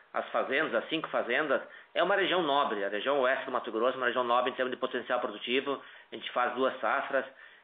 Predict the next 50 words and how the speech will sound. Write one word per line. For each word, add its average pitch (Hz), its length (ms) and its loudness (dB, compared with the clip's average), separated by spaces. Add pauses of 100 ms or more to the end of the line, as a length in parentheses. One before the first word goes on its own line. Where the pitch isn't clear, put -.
Então, 127 140 -2
nós 131 100 0
estamos 139 220 -2
com 139 80 0
uma 135 40 2
expectativa 131 600 -2
aí 135 80 2
bem 131 280 -2
positiva 131 440 -2
nós 127 160 0
conseguir 131 320 -4
ter 131 160 0
alta 127 220 2
rentabilidade 120 680 0
na, 107 200 -2
naquela, 107 580 0
naquelas 117 340 -2
fazendas. 131 500 0 (600)
E 120 440 2
este 151 360 0
ano, 139 180 4
por 139 140 2
exemplo, 147 520 0 (340)
a 123 140 0
produtividade 131 540 0
da 127 80 4
Terra 127 280 2
Santa 131 240 2
do 120 80 -2
algodão 143 380 2
está 175 180 0
sendo 151 320 0
no 127 160 -4
mesmo 127 200 2
patamar 135 420 0
que - 80 -4
a - 20 -8
produtividade 127 420 0
da 131 80 2
S 123 140 -4
L 120 180 -4
C, 117 160 -2 (300)
já, 123 280 0 (100)
né, 113 300 -2
lá, 113 200 0
lá, 117 540 0
lá 120 220 0
no 120 60 -2
Mato 120 200 -2
Grosso. 110 340 -4